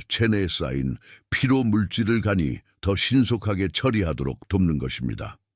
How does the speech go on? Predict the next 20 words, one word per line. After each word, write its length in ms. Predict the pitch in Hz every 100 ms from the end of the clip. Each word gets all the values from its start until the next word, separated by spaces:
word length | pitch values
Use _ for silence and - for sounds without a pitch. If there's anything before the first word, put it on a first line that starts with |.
| _ _
또한 380 | - 123 120 131 - - -
호박씨에 460 | 135 127 117 - 117
함유된 480 | 95 104 90 104 101
특정 380 | - - 110 92
피토케미컬, 960 | 135 117 123 - 87 73 - 71 53 - _ - -
예를 240 | 107 117
들어 240 | 101 110 104
카로티노이드 760 | - 127 131 - 120 113 101 90
계열 320 | 92 92 92
화합물들은 720 | 90 80 76 67 69 82 98 98 - -
췌장 400 | - 139 131 135
세포 400 | 117 - 80 95
내의 400 | 87 67 82 110 95 - -
신호 320 | - 151 151
전달 480 | 139 120 101 98 95
경로에 580 | 85 76 73 80 92 85
영향을 440 | 69 71 76 90
미쳐 400 | 71 65 - 64 - - -
인슐린 800 | 113 139 135 135 123 123 120 110
민감성을 880 | 90 101 104 95 87 - 90 110 110